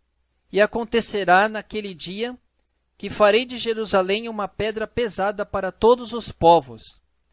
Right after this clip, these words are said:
Todos os que carregarem ela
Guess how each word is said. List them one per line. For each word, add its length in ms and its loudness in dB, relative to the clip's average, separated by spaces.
Todos 420 6
os 140 -10
que 120 -12
carregarem 800 0
ela 400 2